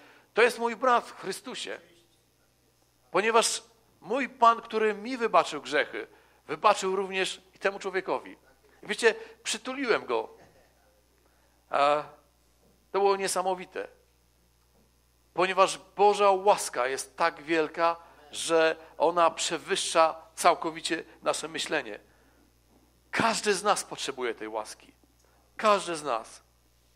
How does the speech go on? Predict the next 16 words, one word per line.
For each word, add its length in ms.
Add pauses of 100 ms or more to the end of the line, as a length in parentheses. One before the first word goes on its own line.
(500)
Wiecie, 300 (380)
e, 300 (3000)
Paweł 280
napisał 440
takie 260
słowa, 460
które 400
również 420
znacie. 360
One 160
za-, 220 (420)
są 240
zapisane 600
w, 140
e, 580
liście, 480